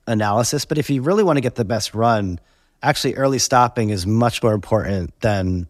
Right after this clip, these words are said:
you know, Bayesian optimization or any fancy hyperparameter search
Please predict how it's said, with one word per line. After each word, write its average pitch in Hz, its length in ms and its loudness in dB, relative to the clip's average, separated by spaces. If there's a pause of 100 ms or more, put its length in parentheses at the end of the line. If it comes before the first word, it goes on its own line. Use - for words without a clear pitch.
(140)
you 123 80 -2
know, 110 80 0
Bayesian 107 280 -2
optimization 104 640 -2
or 98 40 -2
any 98 180 -2
fancy 101 680 -2 (420)
hyperparameter 104 680 0
search - 500 -2